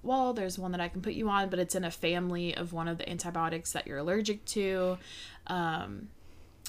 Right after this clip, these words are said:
and she was like, "There's a chance you may not be allergic to that one, but you could. Like, do you wanna risk it?" And I was like, "I don't really wanna risk it." She's like, "Okay, well, I can put you on this really strong one." And I'm like, "Oh my God, okay." So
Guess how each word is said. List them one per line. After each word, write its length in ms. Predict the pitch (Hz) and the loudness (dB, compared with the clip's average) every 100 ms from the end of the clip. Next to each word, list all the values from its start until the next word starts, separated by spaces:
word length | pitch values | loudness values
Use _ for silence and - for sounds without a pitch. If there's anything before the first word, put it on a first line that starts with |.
| - | 4
and 140 | 202 | 4
she 180 | - 202 | 6 4
was 160 | 190 190 | 4 6
like, 320 | 185 180 - | 6 6 4
"There's 200 | 202 269 | 2 4
a 40 | |
chance 380 | 262 240 262 254 | 4 4 4 4
you 80 | 233 | 2
may 140 | 196 | 4
not 160 | 208 214 | 4 4
be 80 | 202 | 4
allergic 320 | 196 196 196 | 4 2 0
to 80 | 202 | 2
that 220 | 196 - | 2 2
one, 360 | 196 185 185 180 | 0 2 2 2
but 120 | - | 0
you 160 | - - | -4 -6
could. 800 | - - 254 240 233 233 226 190 | -6 -4 -2 0 0 2 0 0
Like, 160 | 165 - | -2 -2
do 100 | - | -4
you 80 | - | -4
wanna 200 | 180 175 | -4 -2
risk 400 | 190 208 - - | -2 -2 -2 0
it?" 320 | 190 190 - | 4 4 2
And 80 | 190 | -2
I 20 | |
was 80 | 175 | -6
like, 80 | 170 | -4
"I 80 | |
don't 100 | 180 | -2
really 160 | 294 185 | 0 -2
wanna 140 | 165 - | -2 -4
risk 360 | 143 254 - | -2 0 2
it." 260 | 143 110 131 - - - - | 0 0 -4 -10 -14 -14 -8
She's 140 | 202 | -2
like, 100 | 190 | 0
"Okay, 140 | 185 185 | 2 4
well, 80 | 170 | 4
I 40 | |
can 80 | 196 | 2
put 160 | 214 202 | -2 -2
you 60 | |
on 60 | 175 | -2
this 140 | - | -4
really 160 | 160 147 | -4 -2
strong 460 | - 180 196 220 | 0 2 4 4
one." 260 | 220 220 214 | 4 2 2
And 100 | 185 | 0
I'm 80 | 175 | -2
like, 140 | 175 | -4
"Oh 60 | 175 | -4
my 100 | 170 | -6
God, 260 | 175 175 - | -4 -4 -2
okay." 400 | 180 175 - 214 - | -2 0 -2 -4 -4
So 340 | - 175 165 | -2 0 0